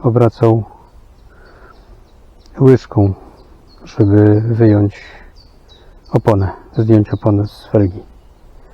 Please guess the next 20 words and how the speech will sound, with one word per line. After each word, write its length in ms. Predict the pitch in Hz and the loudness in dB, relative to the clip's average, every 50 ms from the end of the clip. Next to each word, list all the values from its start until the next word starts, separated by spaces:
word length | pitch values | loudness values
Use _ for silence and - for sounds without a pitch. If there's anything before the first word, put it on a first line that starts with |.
| - - - - - - - - - - - - - - - - - - | -20 -20 -20 -20 -20 -20 -20 -20 -20 -20 -20 -20 -20 -20 -20 -20 -12 -4
Pręt 340 | - 143 151 131 - - - | 0 2 2 2 0 0 -2
na 120 | 117 113 | -2 -2
pół, 360 | - - 165 151 151 156 143 123 - - - - - _ _ - _ - - - _ - - - - - - - - - | 0 0 2 2 2 2 0 -2 -6 -14 -20 -20 -20 _ _ -20 _ -20 -20 -20 _ -20 -20 -20 -20 -20 -20 -20 -4 0
jeden 340 | 135 131 123 127 120 120 117 - - | 2 2 4 4 2 2 0 -4 -4
kawałek 460 | - 120 110 113 110 107 104 104 107 | -2 0 0 2 2 2 2 0 2
w 40 | 113 | 2
jedną 340 | 131 131 - - 123 123 | 0 2 2 2 2 2
dziurę, 380 | 117 123 117 117 120 117 117 113 - - - - - - _ - - - _ - - - - - - - - | 4 4 4 4 4 2 2 0 -4 -10 -20 -20 -20 -20 _ -20 -20 -20 _ -20 -20 -20 -20 -20 -20 -8 -2
drugi 280 | - 120 123 113 113 110 | 2 2 2 2 0 0
kawałek 380 | - 117 107 110 113 110 107 | 0 -2 0 0 0 2 2
w 120 | 107 107 110 | 2 0 2
drugą 260 | 117 117 113 110 110 | 2 2 2 2 0
dziurę 360 | 107 110 110 110 110 110 110 110 110 110 113 | 0 0 0 0 0 0 -2 -2 -4 -4 -4
od 140 | 120 117 - | -4 -6 -6
felgi 460 | - - 120 113 110 107 104 104 101 87 - - - _ - - - - _ - _ _ - - - _ _ - - | -6 -2 -2 0 0 -2 -2 -4 -6 -8 -10 -18 -20 _ -20 -20 -20 -20 _ -20 _ _ -20 -20 -20 _ _ -16 -16
i 60 | 156 | -10
to 100 | 135 143 | -10 -6
będzie 180 | 123 131 120 120 | -6 -2 -2 -2
blokada. 440 | 113 117 110 - 113 98 95 87 - - _ _ _ _ _ _ _ _ _ _ _ _ _ _ _ _ _ _ _ _ | -2 -4 -4 -4 -4 -6 -6 -8 -12 -16 _ _ _ _ _ _ _ _ _ _ _ _ _ _ _ _ _ _ _ _
Super. 520 | _ _ - 143 131 127 117 - - 98 | _ _ -12 -10 -8 -8 -10 -10 -14 -16